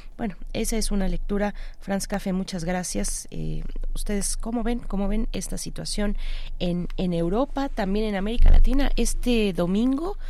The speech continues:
este domingo será diez de diciembre y tomará, ya hará posesión del cargo como presidente de la República de Argentina, Javier Milei. Eh, nosotros vamos a tener, pues, hacia el lunes, el lunes vamos a conversar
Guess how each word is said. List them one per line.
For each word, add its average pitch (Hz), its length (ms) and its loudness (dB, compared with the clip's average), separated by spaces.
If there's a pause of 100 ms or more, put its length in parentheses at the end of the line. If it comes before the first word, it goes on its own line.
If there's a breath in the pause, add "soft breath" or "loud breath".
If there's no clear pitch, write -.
(340 loud breath)
este 254 180 0
domingo 247 400 2
será 202 400 0
diez 202 400 -4
de 233 100 -2
diciembre 190 680 -2 (320 loud breath)
y 190 80 -4
tomará, 190 640 2 (300)
ya 202 400 0
hará 175 360 -2
posesión 202 600 -2
del 151 280 -4
cargo 202 380 -2
como 202 240 -2
presidente 180 640 -4 (340 loud breath)
de 175 120 -2
la 160 80 2
República 190 420 -2
de 170 80 0
Argentina, 170 720 2 (160)
Javier 165 340 0
Milei. 202 320 2 (580 loud breath)
Eh, 165 200 0
nosotros 180 260 2
vamos 185 180 0
a 180 60 -4
tener, 170 580 -2
pues, - 360 -4
hacia 156 340 -4
el 165 280 -4
lunes, 233 400 -2
el 170 100 -6
lunes 185 200 -4
vamos 175 200 -4
a 170 80 -8
conversar 156 540 -6